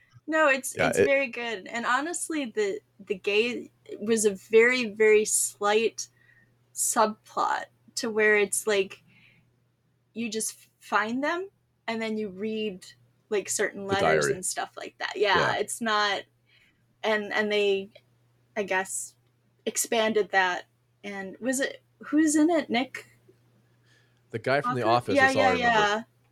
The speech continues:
Speaker 2: I never, I never watched The Office, but that's
Speaker 1: Nick
Speaker 2: all, "The guy
Speaker 1: Office?
Speaker 2: from The Office is gay?" I'm like, "I don't know."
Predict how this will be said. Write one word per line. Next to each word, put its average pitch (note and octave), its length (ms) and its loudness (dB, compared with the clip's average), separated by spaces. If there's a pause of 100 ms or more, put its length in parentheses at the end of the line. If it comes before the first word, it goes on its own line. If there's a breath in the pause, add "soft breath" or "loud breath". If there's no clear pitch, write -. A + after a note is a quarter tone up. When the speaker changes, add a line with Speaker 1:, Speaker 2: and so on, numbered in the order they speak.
Speaker 2:
I C3+ 60 2
never, F3 320 4
I E3 60 2
never F3+ 180 2
watched D#3+ 240 4
The C3+ 60 0
Office, A2+ 260 2
but A#2 140 0
that's A2+ 160 0
Speaker 1:
Nick A2+ 120 0
Speaker 2:
all, A3 60 -4
"The A3+ 80 4
guy D#4+ 140 2
Speaker 1:
Office? F4 100 4
Speaker 2:
from E4 120 -6
The G3+ 60 0
Office B3+ 380 2
is C#3+ 120 -12
gay?" A#2+ 440 0
I'm C4+ 80 -6
like, C3+ 180 -4
"I F2 80 -6
don't F2+ 240 -8
know." G#2+ 520 -12